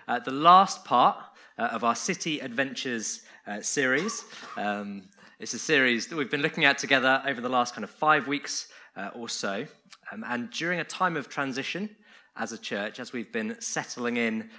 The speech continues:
uh, to our new venue, our new location, and what it looks like for us to be here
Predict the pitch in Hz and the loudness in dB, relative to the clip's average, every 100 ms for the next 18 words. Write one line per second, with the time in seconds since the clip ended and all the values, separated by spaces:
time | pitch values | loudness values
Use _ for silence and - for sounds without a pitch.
0 | - 104 - 113 107 117 139 139 127 123 | -12 -10 -6 -2 0 -2 -2 -2 -2 -4
1 | 120 131 160 131 117 113 107 - 131 - | -4 -4 -2 -2 -2 -2 -4 -4 -6 -6
2 | 139 151 - - - 101 101 110 120 120 | -8 -8 -12 -20 -18 -10 -6 -2 -4 -4
3 | 135 160 - 123 120 127 113 - 131 120 | -8 -8 -4 -4 -4 -10 -10 -8 -6 -6
4 | 120 117 113 | -2 -2 -2